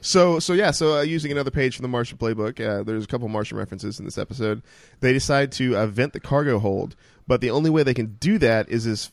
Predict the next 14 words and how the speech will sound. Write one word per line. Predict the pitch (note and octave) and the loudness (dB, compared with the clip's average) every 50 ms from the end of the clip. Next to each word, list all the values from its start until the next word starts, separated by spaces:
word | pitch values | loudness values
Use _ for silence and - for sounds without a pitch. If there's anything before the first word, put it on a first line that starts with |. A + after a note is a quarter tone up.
| _ _ | _ _
somebody | - - E3 D3+ D#3+ D3+ C#3 C3 A#2+ A#2 A2+ | -4 -2 0 0 2 2 2 2 2 2 0
pushes | G2+ - - D3+ D3+ C#3+ - B2 A2+ | -2 0 2 2 2 2 0 -2 -4
the | - A2 | -4 0
button | G#2 B2+ C3+ B2 A#2+ A2+ | 0 0 0 0 -2 -6
from | - A#2 G#2 | -6 -6 -6
the | G#2 F#2+ - _ | -6 -6 -8 _
inside. | - C3 C3 C3 A#2 - A2 F#2 F#2 F#2 E2+ E2 F2 - - _ _ _ _ _ _ | -2 0 0 0 0 -2 -2 -2 -2 -4 -6 -6 -10 -14 -20 _ _ _ _ _ _
So | - - D#3 C#3+ C#3 C3+ B2+ | -2 2 4 6 6 6 4
that's | - D3+ F3 - - | 4 0 -2 -2 -2
a | F3+ | -6
very, | D3+ B2 - D#3 D#3 D#3+ D#3 C#3+ B2+ G#2+ - _ _ _ - - _ _ _ _ _ | -10 0 2 4 6 6 4 2 0 -2 -6 _ _ _ -20 -20 _ _ _ _ _
very | - E3+ D#3+ D3+ C#3+ B2+ A#2+ A#2 - - - C3+ C3 B2+ A2+ | 0 2 4 4 4 2 -2 -6 -12 -18 -16 -12 -12 -4 0
weird | - F3+ F3+ D#3+ D3+ C#3+ A#2+ | 2 4 4 4 4 2 0
design | A2+ A#2+ A#2 A#2+ B2+ B2+ C3 B2 A#2+ A2+ G#2 G2+ F#2 | -2 -4 0 2 2 4 4 2 2 0 -2 -4 -6